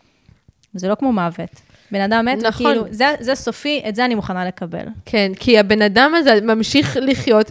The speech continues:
Speaker 2: ויפה,
Speaker 1: נכון.
Speaker 2: אני לא הייתי רוצה שזה אחרת,
Speaker 1: <laughs> כן.
Speaker 2: אבל ממשיך כזה להסתובב, ואת כאילו נחשפת אליו, והוא חי את החיים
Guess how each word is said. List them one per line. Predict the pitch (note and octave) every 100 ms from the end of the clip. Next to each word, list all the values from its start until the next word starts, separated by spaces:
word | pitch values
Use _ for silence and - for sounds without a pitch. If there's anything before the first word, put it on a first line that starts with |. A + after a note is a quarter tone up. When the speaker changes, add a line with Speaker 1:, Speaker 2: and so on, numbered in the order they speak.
| -
Speaker 2:
ויפה, | F#3+ F3 F#3+ F#3 - B3+
Speaker 1:
נכון. | A3+
Speaker 2:
אני | D4 B3+
לא | A3
הייתי | B3+
רוצה | A3 A3
שזה | A3 G#3+ G3
אחרת, | - C#4 C#4+ G3+
Speaker 1:
<laughs> | -
כן. | D4+ D#4 D#4+
Speaker 2:
אבל | G#3+ G#3+ G#3+ G#3 A3+
ממשיך | - C#4+ E4+
כזה | C#4+
להסתובב, | B3+ - E4 B3+ A3+ G#3+
ואת | G#3+ G#3+ -
כאילו | B3+ B3 A#3+ B3 B3
נחשפת | B3+ - - A3 - A#3 A#3
אליו, | G#3+ G3+
והוא | A3
חי | - D4
את | D#4
החיים | D#4+ - E4+ G4+